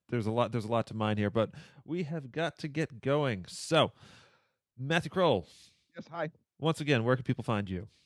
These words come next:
Speaker 2: Uh, you can find me and my life and works at matthew kroll dot com, M A T T H E W K R O L dot com. You can also find me on Instagram at Skeletor, the number four, P R E Z, or Emperor M S K on Twitter. And you can always listen to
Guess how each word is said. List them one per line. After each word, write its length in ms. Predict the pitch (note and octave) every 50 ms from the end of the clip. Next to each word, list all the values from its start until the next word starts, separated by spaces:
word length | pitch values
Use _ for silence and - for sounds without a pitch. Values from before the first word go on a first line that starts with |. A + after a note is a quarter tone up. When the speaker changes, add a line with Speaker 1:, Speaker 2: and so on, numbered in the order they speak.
| _ _ _ _ _ _ _ -
Speaker 2:
Uh, 140 | F3+ F#3 F3
you 120 | F3 F3+ E3+
can 160 | F3 D3+ C#3
find 280 | - F3+ D#3+ D#3 D3+ D3+
me 200 | D3+ D3+ D3+ C#3+
and 80 | C#3
my 100 | C#3 C3+
life 240 | C3 C3 C3+ C#3 D3
and 100 | B2 B2+
works 240 | B2+ C#3 D3+ - -
at 80 | A2
matthew 280 | G2 B2 B2 B2 B2+ A#2
kroll 180 | - C#3 B2+ A#2+
dot 160 | B2 A2+ - - C3+ -
com, 300 | - C3 C#3 C#3+ D3 C#3+
M 140 | - A2+ A#2+
A 80 | A2+ G#2+
T 120 | - B2
T 140 | A#2 C3 A#2+
H 140 | A2+ G#2+ A#2
E 20 |
W 240 | A2+ A2+ A2 A2 G#2+
K 160 | - B2 A2+
R 140 | G#2+ G#2 G#2
O 80 | G#2+ G#2+
L 100 | G2+ G2+
dot 300 | G2 B2+ B2 C3 - -
com. 280 | - C3+ C3 C#3 C3
You 60 | B2+
can 100 | A#2+ B2+
also 240 | A2+ A2 A2 - A2+ A2 - -
find 400 | - B2 A#2 A2+ A2+ A2 G#2 -
me 160 | G#2+ A#2 A2+
on 280 | G#2 G2 A2 A2 G#2+ G#2+ F#2 - -
Instagram 520 | B2+ B2+ - - B2+ G#2 A#2+ A#2 A#2 A2
at 80 | G2 -
Skeletor, 580 | - - - B2 A#2+ A#2+ A#2+ C3 B2+ B2+ B2+
the 80 | A#2 A2+
number 240 | A2 A2 G#2+ G#2+ A2
four, 300 | - - A#2 A2+ A2 A2
P 260 | - G2 - G3 - -
R 180 | A2 A2 G#2 -
E 180 | A2+ A#2 A2+
Z, 280 | G#2+ G#2+ A#2+ C3 C#3 C#3
or 200 | - A2+ A2 - -
Emperor 300 | A#2+ A#2 B2 A#2+ A#2 F2
M 120 | G#2+ A2
S 140 | A2 A2 -
K 160 | - - A2
on 100 | G#2+ G#2
Twitter. 320 | G#2 A#2 B2 C3 D3 D#3 D#3 - - - - _ -
And 220 | C3 B2+ B2+ B2 B2
you 80 | B2
can 100 | C3 B2+
always 480 | A#2 C3 B2+ B2+ C3 C3 B2+ B2 A#2+ A#2+ A#2
listen 360 | C3+ C3+ C3 - C#3 B2+ A#2+
to 380 | - - C#3 B2+ B2+ B2 A#2+